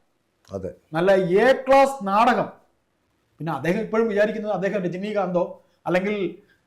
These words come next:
Speaker 2: ആ, പിന്നെ മറ്റേതോ താരമാണ്. നടക്കുമ്പോഴും പോകുമ്പോഴും വരുമ്പോഴും ഇരുപത്തഞ്ച് പോലീസും, അല്ലേ?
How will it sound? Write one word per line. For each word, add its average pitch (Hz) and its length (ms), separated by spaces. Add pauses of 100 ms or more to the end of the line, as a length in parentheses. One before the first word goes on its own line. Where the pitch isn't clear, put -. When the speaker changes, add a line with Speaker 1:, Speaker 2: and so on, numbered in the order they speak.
Speaker 2:
ആ, 156 260
പിന്നെ 160 440
മറ്റേതോ 196 520
താരമാണ്. 175 600 (520)
നടക്കുമ്പോഴും 190 560
പോകുമ്പോഴും 185 640
വരുമ്പോഴും 190 600
ഇരുപത്തഞ്ച് 190 480
പോലീസും, 196 600 (300)
അല്ലേ? 262 300